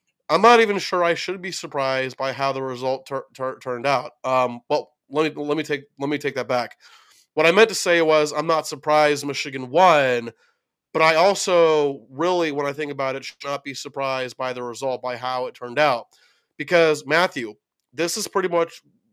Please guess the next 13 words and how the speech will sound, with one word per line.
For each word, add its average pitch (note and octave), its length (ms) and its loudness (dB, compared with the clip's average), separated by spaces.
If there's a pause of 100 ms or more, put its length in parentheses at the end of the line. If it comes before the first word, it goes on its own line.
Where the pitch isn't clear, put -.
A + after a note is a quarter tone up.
(120)
this E3 200 -6
is F#3 100 -8
pretty E3+ 220 -2
much E3 220 -2
what D#3 100 -6
Michigan C#3 400 -8
has B2+ 160 -8
done C3 180 -6
to B2 80 -20
teams B2+ 460 -8 (360)
all C#3+ 460 2
season B2+ 420 -6
long. A#2+ 520 -2